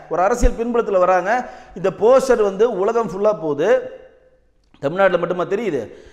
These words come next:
இந்தியாவுல மட்டுமா தெரியுது, உலகம் ஃபுல்லா போகுதுங்க. உலகத்தில் நீங்க தமிழ்நாட்டுல மட்டும் தாங்க எட்டு கோடி தமிழர்கள் இருக்காங்க, உலகம் ஃபுல்லா ரெண்டு கோடி தமிழர்கள் சேர்ந்து பத்து கோடி தமிழர்கள் வந்து உலகம் ஃபுல்லா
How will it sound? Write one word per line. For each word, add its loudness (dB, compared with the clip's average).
இந்தியாவுல 4
மட்டுமா -4
தெரியுது, -2
உலகம் 0
ஃபுல்லா -2
போகுதுங்க. -2
உலகத்தில் 0
நீங்க -6
தமிழ்நாட்டுல -2
மட்டும் -4
தாங்க 0
எட்டு 0
கோடி -2
தமிழர்கள் 0
இருக்காங்க, 0
உலகம் 2
ஃபுல்லா 0
ரெண்டு 0
கோடி 0
தமிழர்கள் 0
சேர்ந்து -2
பத்து -4
கோடி 2
தமிழர்கள் 2
வந்து -2
உலகம் 0
ஃபுல்லா 0